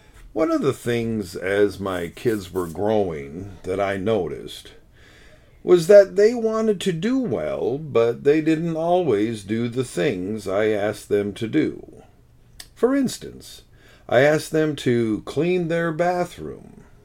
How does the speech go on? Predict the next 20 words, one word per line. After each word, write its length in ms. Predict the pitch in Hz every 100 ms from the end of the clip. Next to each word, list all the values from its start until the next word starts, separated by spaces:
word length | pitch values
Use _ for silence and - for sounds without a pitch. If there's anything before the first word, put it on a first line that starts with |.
| -
but 280 | 85 95
instead 640 | 98 90 - 101 92 123 117
they 220 | 98 117
cleaned 480 | - - 107 113 113
the 140 | 120
hallway 760 | 190 208 175 - - 67 104 - - - - - -
and 120 | 117
then 200 | 139 131
looked 340 | 139 175 175 -
to 120 | -
me 380 | 143 185 214 202
for 280 | - 127
affirmation 1400 | - 131 139 - 127 117 156 240 - - 85 80 104 151 156
that 340 | 113 113 104
they 460 | 113 123 131 147 143
did 300 | 110 127 156
a 60 |
good 260 | 147 165 151
job, 640 | 165 - 311 - - - - - - - - - - - - -
or 720 | 160 160 156 156 156 151 -